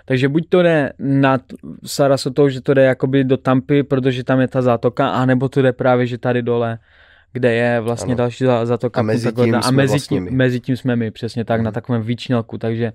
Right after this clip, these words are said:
Speaker 2: A ti
Speaker 1: ten
Speaker 2: Indiáni to
Speaker 1: hurikán tam
Speaker 2: věděli.
Speaker 1: nechce. Přesně tak,
Speaker 2: A proto
Speaker 1: no.
Speaker 2: tady bydleli
Speaker 1: Přesně
Speaker 2: dlouhé,
Speaker 1: tak, no.
Speaker 2: dlouhé roky před náma.
Speaker 1: Takže, takže vlastně úplně jednoduše, no.
Speaker 2: Jednoduchý.
Speaker 1: Ale,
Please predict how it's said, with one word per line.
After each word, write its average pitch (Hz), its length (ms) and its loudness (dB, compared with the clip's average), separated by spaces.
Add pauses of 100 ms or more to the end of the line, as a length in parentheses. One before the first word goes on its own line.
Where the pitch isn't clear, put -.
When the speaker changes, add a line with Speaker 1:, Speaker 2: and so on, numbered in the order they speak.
Speaker 2:
A - 60 -6
ti - 160 -10
Speaker 1:
ten 117 80 -2
Speaker 2:
Indiáni 131 240 4
to 147 60 2
Speaker 1:
hurikán 131 280 0
tam 127 100 0
Speaker 2:
věděli. 127 160 -2
Speaker 1:
nechce. 85 160 -18 (320)
Přesně 120 320 -6
tak, 113 140 -2
Speaker 2:
A - 80 -2
proto 104 220 -6
Speaker 1:
no. 92 40 -12
Speaker 2:
tady 98 200 -4
bydleli 98 400 -6
Speaker 1:
Přesně 98 240 -4
Speaker 2:
dlouhé, 98 200 -4
Speaker 1:
tak, 110 100 -4
no. 98 60 -4
Speaker 2:
dlouhé 98 200 -4
roky 90 320 -10 (120)
před 87 200 -10
náma. 87 340 -14
Speaker 1:
Takže, 117 460 -4 (1700)
takže 113 540 -4
vlastně 113 560 -4 (120)
úplně 117 320 -8
jednoduše, 113 440 -6
no. 110 180 -10 (1200)
Speaker 2:
Jednoduchý. 190 420 -4
Speaker 1:
Ale, 127 380 -2